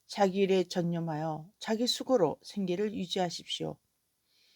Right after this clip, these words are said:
그러면 여러분의 일상생활은 외부인들의 존경을 받게 되고 여러분은 누구에게도 의지하지 않게 될 것입니다. 형제 여러분, 우리는 여러분이 죽은 사람들에 관한 지식을 알게 되길 바랍니다.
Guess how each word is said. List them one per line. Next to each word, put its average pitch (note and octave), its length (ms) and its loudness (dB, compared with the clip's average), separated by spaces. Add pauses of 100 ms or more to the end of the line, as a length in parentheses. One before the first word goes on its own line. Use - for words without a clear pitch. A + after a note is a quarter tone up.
(120)
그러면 A#3+ 580 4
여러분의 F#3 520 2
일상생활은 F3 840 -4 (640)
외부인들의 A3+ 640 6
존경을 F3+ 500 -4
받게 E3 300 -6
되고 D#3 460 -8 (180)
여러분은 F3+ 440 2
누구에게도 A3+ 680 0
의지하지 G3+ 460 -2
않게 F3 240 -6
될 E3 180 -4
것입니다. D#3+ 640 -8 (1800)
형제 A3+ 260 4
여러분, E3 480 2 (120)
우리는 A3+ 320 4
여러분이 A3+ 540 4
죽은 G3 300 -4
사람들에 F#3+ 540 -2
관한 E3 340 -4
지식을 - 380 -6
알게 F#3+ 380 0
되길 F#3+ 320 -8
바랍니다. D#3 640 -6